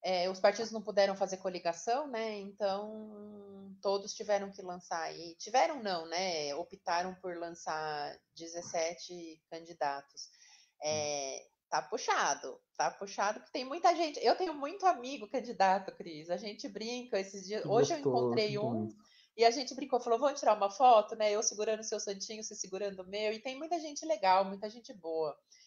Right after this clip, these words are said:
Speaker 1: É, eu brinco, eu falo, dependendo de quem a pessoa fala, eu falo, "Ah, não, tá bom, esse é legal, esse pode votar." Até porque a gente tem que pensar quem vai trabalhar com a gente também, né? Caso a gente seja
Speaker 2: Uhum.
Speaker 1: eleito, né? Então,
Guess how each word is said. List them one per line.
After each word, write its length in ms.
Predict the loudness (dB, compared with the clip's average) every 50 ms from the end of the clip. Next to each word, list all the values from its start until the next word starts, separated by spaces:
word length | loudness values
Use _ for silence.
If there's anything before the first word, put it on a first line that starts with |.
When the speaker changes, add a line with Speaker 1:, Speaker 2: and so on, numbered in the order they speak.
| -20 _ _ _
Speaker 1:
É, 220 | -6 -4 -4 -2 0
eu 120 | -2 -2
brinco, 340 | -2 -4 -6 -6 -4 -2 -2
eu 40 | 2
falo, 220 | 4 4 4 4
dependendo 440 | 2 -2 -4 -4 -4 -4 -4 -4 -4
de 80 | -6 -6
quem 100 | -4 -4
a 40 | -2
pessoa 400 | -2 -4 -2 0 2 4 4 4
fala, 260 | 6 6 6 6 4
eu 20 | 4
falo, 200 | 4 4 4 4
"Ah, 120 | 4 2
não, 200 | 2 0 -4 -4 -4
tá 100 | -4 -2
bom, 300 | 0 2 2 2 2 0
esse 200 | -2 -2 -2 -2
é 40 |
legal, 500 | -2 -2 0 2 4 6 6 6 6 6
esse 180 | 4 0 -2 2
pode 240 | 4 4 4 4 0
votar." 380 | -4 -4 -4 -2 0 0 0
Até 160 | 0 0 -2 -2
porque 200 | -2 0 0 0
a 40 |
gente 220 | 0 -2 -4 -10 -10
tem 100 | -12 -12 -12
que 100 | -12 -10
pensar 500 | -8 -8 -8 -8 -6 -4 -2 -2 -2 -4
quem 140 | -8 -8 -2
vai 120 | -2 -2 0
trabalhar 340 | 0 0 2 4 4 2 2
com 80 | 0 -2
a 40 | -6
gente 360 | -6 -8 -8 -8 -10 -6 -4
também, 360 | -4 -4 -4 -6 -8 -8 -4
né? 200 | -4 -2 -2 -2
Caso 280 | 2 2 2 2 2 -2
a 40 |
gente 220 | -6 -8 -10 -12 -12
seja 240 | -10 -6 -4 -2 -2
Speaker 2:
Uhum. 0 |
Speaker 1:
eleito, 420 | -2 -2 -4 -6 -6 -8 -12 _ _
né? 220 | -10 -10 -10 -10 -12 _ -20 -20 -20 -20 -20 -20 _ _ -16
Então, 1400 | -16 -14 -6 0 4 6 6 8 6 6 4 0 -4 -8 -10 -12 -14 -16 -18 -20 -20 -20 -18 -16 -16 -16 -16